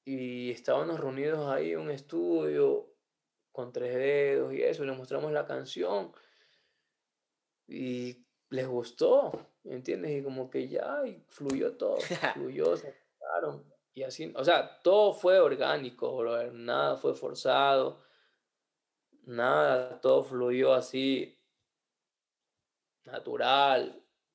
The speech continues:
Speaker 1: con buena vibra, y se dio, hicimos el video, ya todo,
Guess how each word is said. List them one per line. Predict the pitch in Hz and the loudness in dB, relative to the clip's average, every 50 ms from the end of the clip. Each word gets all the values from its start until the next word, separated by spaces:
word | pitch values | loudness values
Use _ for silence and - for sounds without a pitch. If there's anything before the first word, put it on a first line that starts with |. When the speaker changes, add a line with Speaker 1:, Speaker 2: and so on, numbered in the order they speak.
| _ _ _ _ _ _ _ _ _ | _ _ _ _ _ _ _ _ _
Speaker 1:
con | - 123 120 | -16 -12 -8
buena | 117 117 120 117 113 | -6 -6 -4 -4 -2
vibra, | 113 120 131 139 135 135 131 127 123 120 120 - - - _ _ _ _ _ _ _ _ _ _ _ _ _ | -2 0 0 0 2 2 2 2 0 0 -2 -4 -8 -14 _ _ _ _ _ _ _ _ _ _ _ _ _
y | - 123 | -14 -10
se | 117 - 120 120 120 | -8 -6 -4 -4 -2
dio, | 127 143 85 95 - - | 0 2 4 4 4 4
hicimos | 147 - - 139 135 143 143 | 2 0 -2 -6 -6 -4 -4
el | 135 127 | -4 -4
video, | 127 127 123 123 131 151 165 160 147 139 139 | -2 -2 0 2 4 4 4 4 4 2 2
ya | 131 131 131 131 - | 0 0 -2 -2 -2
todo, | - 151 156 165 160 151 147 147 139 143 143 - - - | -2 0 0 2 2 0 0 -2 -2 -2 -4 -6 -6 -10